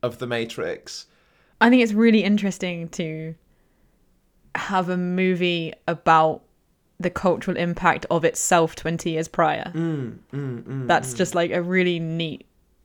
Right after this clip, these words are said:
Speaker 2: concept that I can't really think of. There may be others out there, but I can't really think of any, like, major movies that do that or have
Speaker 1: Mm.
Speaker 2: done that.
Speaker 1: Like, with that in mind, it was after that first forty minutes or so that it started losing me.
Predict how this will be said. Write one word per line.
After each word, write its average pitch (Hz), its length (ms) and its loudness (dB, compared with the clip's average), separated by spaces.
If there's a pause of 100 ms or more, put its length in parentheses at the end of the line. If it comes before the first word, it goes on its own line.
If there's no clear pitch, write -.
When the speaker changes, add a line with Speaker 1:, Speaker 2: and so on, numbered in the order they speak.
(140)
Speaker 2:
concept - 840 -2 (240)
that 147 340 -4
I 160 60 -8
can't - 180 -6
really 160 140 -4
think 170 240 -6
of. 160 300 -4 (220)
There 180 160 -2
may 175 120 2
be 160 120 0
others 160 240 0
out 170 160 4
there, 170 120 0
but 170 80 0
I 156 80 2
can't 190 180 -2
really 175 120 -2
think 185 180 -2
of 180 60 0
any, 170 200 -4
like, 165 280 -6
major 165 260 -2
movies 165 340 -4
that - 300 -6 (580)
do 165 160 -2
that 262 340 0
or 208 120 4
have 220 100 4
Speaker 1:
Mm. - 40 -4
Speaker 2:
done 185 180 2
that. 262 200 2 (580)
Speaker 1:
Like, 170 240 -2
with 214 240 2 (160)
that 190 200 -2
in 170 160 -4
mind, 156 540 -4
it 165 80 -2
was 151 200 -6
after 202 340 0
that 180 200 0
first 160 280 0
forty 151 320 -2
minutes 135 360 -6
or 123 80 -6
so 120 480 -6
that - 140 -4
it 131 80 -4
started 139 680 -2 (720)
losing 147 460 0
me. 220 280 -2